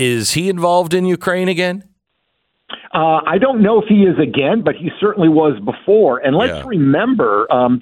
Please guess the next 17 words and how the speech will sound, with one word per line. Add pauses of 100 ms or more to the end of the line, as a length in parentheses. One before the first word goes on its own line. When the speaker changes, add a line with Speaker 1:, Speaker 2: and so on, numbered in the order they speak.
Speaker 2:
Tony
Podesta, (380)
of
course,
his
brother
John, (200)
you
know,
Podesta
ran
the
Hillary
Clinton
campaign
in
twenty